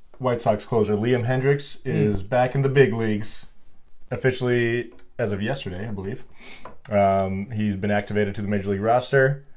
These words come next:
Speaker 1: Uh, he hasn't pitched at all this year because he's been, uh, you know, coming back from non-Hodgkin, non-Hodgkin's lymphoma
Speaker 2: Mm-hmm.
Speaker 1: that he started treatment for back in January.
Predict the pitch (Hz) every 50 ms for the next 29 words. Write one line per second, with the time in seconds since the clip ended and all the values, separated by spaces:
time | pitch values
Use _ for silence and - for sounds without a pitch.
0 | - - - _ - - 95 92 92 92 92 95 95 95 95 101 110 107 101 98
1 | 98 127 120 - 117 113 117 120 113 107 - 107 104 107 110 113 110 107 107 104
2 | - 110 104 101 - - 107 104 98 92 92 104 101 101 101 101 101 98 98 101
3 | - 110 101 98 95 98 98 95 95 98 98 - - - - - - - - _
4 | - - _ - - - - - - - - - _ - - 139 120 101 95 -
5 | 131 120 113 104 113 110 107 - 113 110 104 101 101 101 101 107 107 107 107 107
6 | 107 101 101 104 110 107 107 107 104 104 - - 110 110 117 123 110 113 117 113
7 | 113 - - - 110 104 104 101 104 107 113 107 - - 104 92 101 131 147 -
8 | - - - - - - - - - 104 98 104 107 104 104 101 - 117 107 104
9 | 202 - 143 135 120 117 104 - - 113 110 98 104 104 107 107 107 - - 123
10 | 107 101 98 85 98 120 151 254 110 98 98 131 147